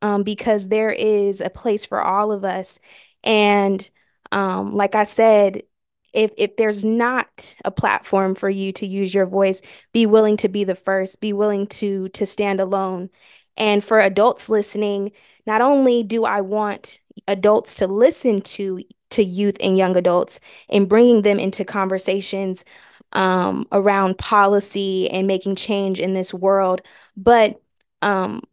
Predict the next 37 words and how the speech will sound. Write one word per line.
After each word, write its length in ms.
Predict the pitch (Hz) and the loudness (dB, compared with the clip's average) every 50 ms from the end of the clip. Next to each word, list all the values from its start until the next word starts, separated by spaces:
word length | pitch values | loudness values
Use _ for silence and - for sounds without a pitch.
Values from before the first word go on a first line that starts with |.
| _ _ - | _ _ 2
I 100 | 233 269 | 2 4
want 280 | 294 320 349 359 359 | 4 4 4 2 4
them 120 | 320 302 277 | 4 4 6
to 80 | 247 | 6
get 220 | 226 214 226 208 - | 4 2 0 0 0
started 420 | - - 220 202 220 220 190 185 180 | -2 -2 0 2 2 0 -2 -4 -4
right 200 | 190 196 202 185 | -4 -4 -4 -4
now. 400 | 185 196 202 196 175 - 208 - | -6 -6 -6 -8 -10 -10 -12 -8
After 440 | - - 208 233 247 - - 247 240 | -6 -2 -2 -2 -2 0 0 0 2
they 140 | 220 226 226 | 4 2 2
s-, 200 | 220 - - - _ _ - | 2 -2 -8 -10 _ _ -4
after 420 | 151 220 277 311 302 - - 277 | -2 0 0 0 -2 -2 -2 0
they 320 | 262 240 233 226 233 214 226 | 2 2 2 2 0 -2 -6
stop 380 | - - - 220 214 - - | -10 -6 -2 -2 -2 0 0
listening 440 | 208 220 214 - - 226 214 208 208 | -2 -4 -4 -4 -4 -6 -6 -6 -6
to 120 | - - 214 | -6 -6 -6
this 240 | 190 202 196 196 - | -6 -6 -6 -8 -8
podcast 680 | - - - 208 214 214 - - - 208 208 202 - - | -10 -6 -4 -4 -4 -4 -6 -6 -6 -4 -4 -6 -6 -6
episode, 720 | - 202 208 - 226 220 - - 190 185 190 180 180 175 - _ _ _ _ _ _ _ _ _ | -6 -6 -4 -4 -4 -4 -2 -2 -2 -2 -2 -4 -6 -8 -12 _ _ _ _ _ _ _ _ _
find 240 | - 233 226 247 254 | 2 4 4 6 6
a 60 | 254 | 6
young 260 | 240 214 214 220 226 233 | 6 6 4 2 2 0
person 420 | - - 220 214 220 - 208 208 | 0 0 0 0 -2 -2 -2 -2
in 120 | 214 202 | -2 -2
your 120 | 196 190 180 | -2 -4 -6
contact 640 | - - - 214 220 220 - - 202 180 185 185 - | -6 -6 -4 -4 -4 -4 -4 -4 -6 -6 -6 -6 -8
list. 380 | 180 180 175 175 175 - - _ _ - _ _ _ - | -6 -6 -6 -6 -8 -12 -18 _ _ -20 _ _ _ 4
Find 240 | - 226 233 247 254 | 4 6 6 8 6
a 60 | 240 | 6
young 260 | 208 208 214 214 214 | 6 6 4 4 2
person 760 | 214 - - 226 220 214 214 - 220 214 208 208 202 196 208 _ _ _ _ _ _ _ - | 0 2 4 4 4 4 4 4 0 2 2 2 2 0 -2 _ _ _ _ _ _ _ 0
in 140 | - 214 220 | 2 4 4
your 140 | 214 196 190 | 4 4 4
neighborhood 720 | 190 185 196 214 220 208 196 196 190 185 180 175 180 190 - | 2 2 0 0 0 0 -2 -2 -2 -4 -2 -4 -4 -6 -6
and 120 | - 190 190 | -6 -6 -6
ask 380 | - 185 196 214 214 - - - | -6 -4 -4 -4 -4 -6 -8 -10
them, 320 | - - 160 180 208 214 | -8 -8 -8 -8 -10 -12